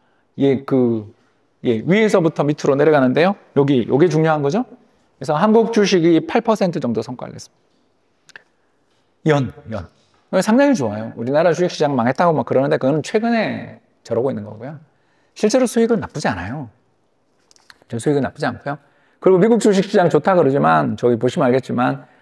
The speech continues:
미국 주식시장 수익률 칠 점 삼 퍼센트인 데 비해서 한국이 더 높아요. 그래서 이렇게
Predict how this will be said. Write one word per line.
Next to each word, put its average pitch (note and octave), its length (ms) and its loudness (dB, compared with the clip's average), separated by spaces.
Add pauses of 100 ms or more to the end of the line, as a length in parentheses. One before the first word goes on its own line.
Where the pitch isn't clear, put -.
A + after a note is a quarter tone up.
(120)
미국 E3+ 240 2
주식시장 D#3 380 2
수익률 D3+ 400 2
칠 F#3+ 120 -2
점 F3+ 160 2
삼 E3 160 -2
퍼센트인 D#3 440 -2
데 A2+ 120 0
비해서 G#2+ 300 -6
한국이 C#3 260 -6
더 G2+ 140 -12
높아요. G#2+ 320 -18 (1080)
그래서 A2 760 -8
이렇게 G#2+ 520 -16